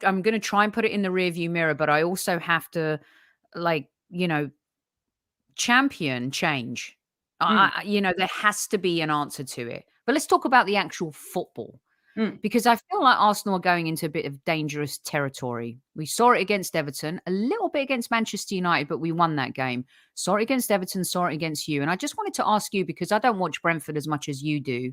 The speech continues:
Speaker 1: although they're fun to watch. When you play a team like us, do you always play in a low block like that? Do you,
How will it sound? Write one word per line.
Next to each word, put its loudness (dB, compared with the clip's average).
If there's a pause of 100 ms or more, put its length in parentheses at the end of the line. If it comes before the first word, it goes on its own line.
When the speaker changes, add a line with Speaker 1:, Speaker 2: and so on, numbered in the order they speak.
(120)
Speaker 1:
although 2
they're 2
fun 2
to -4
watch. 0 (640)
When 8
you 4
play 2
a 2
team 0
like 2
us, -2
do -4
you 0
always 0
play -2
in 0
a 0
low 2
block -4
like -2
that? -2 (160)
Do -4
you, -2